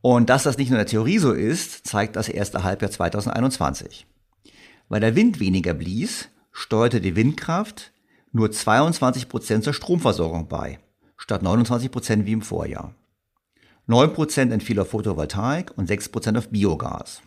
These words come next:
Zwölf Prozent kam aus Atomkraftwerken und siebenundzwanzig Prozent aus Kohlekraftwerken. Also Kohle wurde in diesem Jahr wieder zum wichtigsten Energieträger. Und da muss man wissen, die zwölf Prozent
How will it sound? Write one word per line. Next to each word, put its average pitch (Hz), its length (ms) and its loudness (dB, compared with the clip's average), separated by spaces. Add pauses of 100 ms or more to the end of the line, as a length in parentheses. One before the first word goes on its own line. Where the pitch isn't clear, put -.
(160)
Zwölf 165 300 4
Prozent 113 420 0
kam 95 140 0
aus 85 100 -2
Atomkraftwerken 147 840 -2 (500)
und 120 140 4
siebenundzwanzig 113 680 2
Prozent 87 460 -4
aus 120 140 -4
Kohlekraftwerken. 85 880 2
Also - 160 -12
Kohle 127 400 0
wurde 101 240 0
in 92 80 -2
diesem 87 240 -6
Jahr 101 300 0
wieder 104 180 -2
zum 92 160 -6
wichtigsten 87 400 -8
Energieträger. 104 560 -8 (560)
Und 113 380 4 (520)
da 107 80 -2
muss 113 120 4
man 101 180 4
wissen, 190 460 2
die 117 160 -4
zwölf 98 400 -2
Prozent 165 540 -4